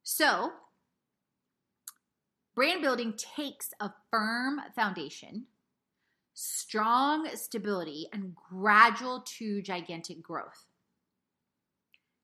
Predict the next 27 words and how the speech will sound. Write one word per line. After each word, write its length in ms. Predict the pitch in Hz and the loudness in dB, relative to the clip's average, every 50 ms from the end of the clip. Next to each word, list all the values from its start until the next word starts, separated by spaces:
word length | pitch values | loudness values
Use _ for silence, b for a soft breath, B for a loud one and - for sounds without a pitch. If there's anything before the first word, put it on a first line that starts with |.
| _ _ | _ _
This 220 | - 285 285 277 - | -4 -2 -2 -2 -2
takes 400 | - - - 277 269 208 - - | -6 -4 -4 -4 -6 -6 -8 -12
faith 500 | - - - - 226 233 254 247 233 - | -14 -10 -4 -2 -2 -2 -2 -6 -6 -6
in 200 | 233 208 202 - _ _ | -6 -6 -6 -8 _ _
every 520 | - 226 226 220 208 214 240 247 240 196 - | -6 -6 -4 -6 -6 -10 -10 -12 -12 -10 -10
single 400 | - - 220 208 208 196 170 156 | -10 -6 -6 -6 -6 -6 -6 -6
way. 340 | 185 190 202 156 - - - | -6 -6 -6 -8 -10 -14 -12
If 140 | - 202 226 | -12 -12 -10
you 140 | 233 220 | -8 -8
are 120 | 220 220 202 | -8 -8 -8
fearful, 920 | - - - - 277 320 359 330 - - 190 156 165 202 277 - - _ _ _ b b b b b b b b | -10 -12 -10 -6 -4 -4 -4 -4 -4 -6 -4 -2 -2 -2 -4 -4 -8 _ _ _ b b b b b b b b
you 160 | 240 240 262 | -10 -8 -6
won't 240 | 247 262 262 262 254 | -6 -4 -6 -6 -6
take 260 | - - 262 220 208 | -6 -8 -8 -8 -6
risks. 600 | 226 240 262 240 202 - - - - - - - _ _ _ _ _ _ _ _ _ _ _ _ _ _ _ _ _ _ _ _ _ _ | -6 -4 -4 -2 -4 -4 -6 -8 -10 -10 -10 -12 _ _ _ _ _ _ _ _ _ _ _ _ _ _ _ _ _ _ _ _ _ _
If 60 | _ | _
you 100 | 277 269 | -4 -4
have 100 | 269 254 | -4 -4
a 40 | - | -4
fear 240 | - 311 302 302 | -4 -2 0 0
of 80 | 285 226 | 0 -2
being 160 | 277 247 233 | -2 -4 -4
seen, 400 | - - 330 349 381 359 330 294 | -4 -4 -4 -4 -4 -2 -2 -2
you 80 | 269 254 | -2 -2
won't 200 | 240 247 247 208 | -2 -4 -4 -4
be 120 | 254 240 | -6 -6
seen. 500 | 220 - 269 285 330 320 247 185 151 147 | -4 -2 -2 -2 0 -2 -4 -4 -6 -10